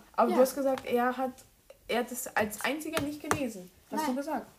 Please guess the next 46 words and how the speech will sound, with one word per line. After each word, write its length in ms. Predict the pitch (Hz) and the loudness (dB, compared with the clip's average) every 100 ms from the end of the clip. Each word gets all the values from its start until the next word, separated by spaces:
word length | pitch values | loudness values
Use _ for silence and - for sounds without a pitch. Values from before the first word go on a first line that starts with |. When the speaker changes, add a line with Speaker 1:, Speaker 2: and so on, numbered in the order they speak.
| - _ _ | -20 _ _
Speaker 2:
Nee, 180 | 285 330 | 2 4
nicht 180 | 339 | 4
als 220 | 302 240 - | 2 -2 -2
einziger, 360 | 226 226 247 | -2 -2 2
Speaker 1:
Aber 140 | - 269 | 4 6
Speaker 2:
aber 20 | |
Speaker 1:
das 80 | 254 | 4
Speaker 2:
er 60 | |
Speaker 1:
ha-, 100 | 254 | 2
Speaker 2:
hat 120 | 277 269 | 4 4
Speaker 1:
das 180 | 262 | 4
haben 140 | 254 294 | 4 4
wir 80 | 370 | 2
drauf, 280 | 302 226 | 2 2
das 180 | - 202 | -2 -4
hast 180 | 233 - | -4 -4
du 60 | 294 | -6
gesagt. 280 | 294 226 285 | -2 -2 2
Speaker 2:
Dann 120 | 269 | 2
Speaker 1:
Okay. 80 | 311 | 4
Speaker 2:
hab 80 | 320 | 0
ich's 180 | 359 - | -2 -2
gesagt, 460 | 311 294 311 311 - - - - | -2 0 -2 -4 -18 -20 -20 0
aber 240 | 269 294 294 277 - | 4 4 0 -2 2
als 200 | 277 - | 2 4
ein-, 140 | 302 - | 2 2
ich, 140 | 285 | 0
nee, 200 | 277 311 | 2 2
als 220 | - 262 - | 0 -2 2
einziger 320 | 294 311 302 | 2 2 0
meinte 220 | 285 285 | -2 -4
ich 120 | 277 | -8
der, 280 | 277 269 269 - | 0 2 2 -2
der 220 | 262 269 | -4 -4
sich 160 | 240 - | -4 -8
bei, 60 | 247 | -8
von 220 | 247 240 | -6 -4
Harry 160 | 247 233 | -4 -4
Potter 320 | 254 277 226 | -6 -6 -6
bewerben 480 | 196 196 190 190 196 | -8 -8 -6 -6 -10
hat. 100 | 190 - - | -14 -16 -14
Also 160 | 202 | -10
der 160 | 202 214 | -4 -4
Speaker 1:
Ach 40 | |
Speaker 2:
sich 200 | 214 220 | -4 -8
Speaker 1:
so. 80 | - | -10